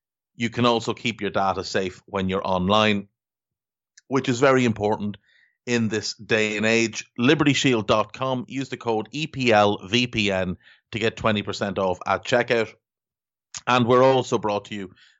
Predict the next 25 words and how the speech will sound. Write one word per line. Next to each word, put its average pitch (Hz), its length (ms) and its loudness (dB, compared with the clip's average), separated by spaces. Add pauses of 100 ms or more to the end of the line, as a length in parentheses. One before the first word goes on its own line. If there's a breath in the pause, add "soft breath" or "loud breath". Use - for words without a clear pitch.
(100)
by 110 160 -2
Home 139 300 -2
of 120 100 -4
Hopcroft, 104 640 -4 (380 soft breath)
a 107 80 -2
giftware 127 580 2
and 104 80 0
homeware 107 400 0
company 104 400 -4
located 98 500 -4
in 135 200 0
Scotland 104 480 0
but 98 140 -8
shipping 107 380 0
worldwide. 90 640 0 (340 soft breath)
Check 117 220 0
out 107 120 2
home 143 240 2
of 120 100 0
hopcroft 107 580 0 (460 soft breath)
dot 107 280 2
co 101 540 -2 (160)
dot 101 340 -2
U 98 160 -8
K. 104 440 -2